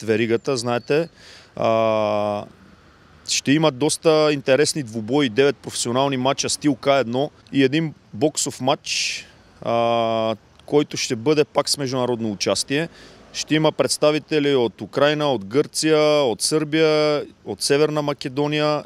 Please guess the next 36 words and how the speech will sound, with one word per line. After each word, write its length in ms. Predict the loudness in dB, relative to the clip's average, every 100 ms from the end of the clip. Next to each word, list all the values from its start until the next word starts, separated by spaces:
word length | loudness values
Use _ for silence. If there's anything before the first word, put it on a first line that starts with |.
| _
и, 440 | -4 -2 0 -2 -6 -12 _ _ _
нали, 200 | 0 2
и 80 | 2
местни 340 | 2 2 0 -6
звезди 380 | -2 -4 -4
тук 200 | -10 -4 -2
в 220 | -2 -4 -6
нашия 360 | -4 -2 -2 -4
клуб 260 | -4 -6 -4 -2
и 140 | 0
в 120 | 0
България. 580 | 0 0 2 2 2 -2 -10 -20 -20 -20 -20 -20 _ _
Тук 160 | -12 0
в, 260 | 2 2 0 -2
а, 40 | 2 4 4 4 2 2 0
от 160 | 0
спортен 320 | 0 0 -2
клуб 160 | -6 -4
Патриот 340 | -2 -2 -2 -2
ще 140 | -4
вземат 360 | 0 0 0 -4
участие 500 | 0 2 2 2 4
Алисия 360 | 4 4 2
Сусанина, 720 | -2 -2 0 0 0 -2 -4 -4
световната 720 | -4 -2 0 0 0 0 0
и 40 |
двукратна 480 | 0 -4 -2 -2 0
европейска 540 | -4 -2 0 0 0 -6
шампионка, 720 | -6 -4 -4 -4 0 -2 -2 -8 -20 -4
която 340 | 2 4 4 2
е 200 | 4 2
само 320 | 0 0 0
на 100 | 0
седемнайсет 640 | 0 0 0 0 0 -2
години, 600 | -6 -4 -2 0 0 -2 -6
но 480 | -2 0 0 -2